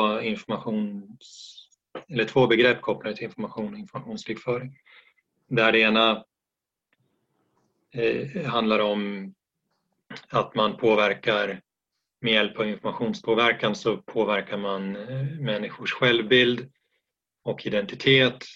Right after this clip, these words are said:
liksom den kognitiva sfären, hur man uppfattar verkligheten och så vidare på en mer strategisk plan. Förespråkare för den typen av information,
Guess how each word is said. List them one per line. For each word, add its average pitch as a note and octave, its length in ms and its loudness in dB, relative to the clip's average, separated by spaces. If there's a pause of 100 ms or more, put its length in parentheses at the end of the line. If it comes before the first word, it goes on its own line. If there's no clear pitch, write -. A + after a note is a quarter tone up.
(220)
liksom G#2+ 280 -4
den G2+ 100 -8
kognitiva A#2 600 4
sfären, A2 440 0
hur G#2+ 140 -2
man A2+ 460 -8 (220)
uppfattar A2+ 400 -6
verkligheten G#2+ 480 -2
och G2 60 -6
så - 140 -12
vidare C3 340 -10 (280)
på A#2+ 60 -12
en A2+ 80 -8
mer G#2+ 200 -10 (520)
strategisk G#2 580 0
plan. C#3 360 -2
Förespråkare A2 640 0
för A2+ 120 2
den A2+ 180 0
typen G#2+ 300 -6
av G#2+ 60 -6
information, G2+ 560 -8